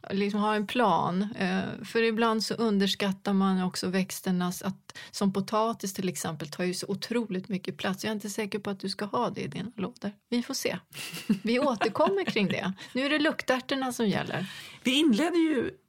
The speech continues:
Speaker 2: programmet också med att recitera en fin haiku som Joakim hade,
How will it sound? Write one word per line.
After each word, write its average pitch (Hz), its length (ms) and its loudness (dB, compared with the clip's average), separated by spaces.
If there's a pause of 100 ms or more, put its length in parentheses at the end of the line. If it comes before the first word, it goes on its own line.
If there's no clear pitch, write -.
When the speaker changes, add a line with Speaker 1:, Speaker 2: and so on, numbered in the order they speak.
Speaker 2:
programmet 143 420 0
också - 220 -4
med 139 200 2
att - 300 -4
recitera 151 600 2
en 151 140 2
fin 151 280 0
haiku 302 600 0
som 143 340 0 (260)
Joakim 143 480 0
hade, 139 360 0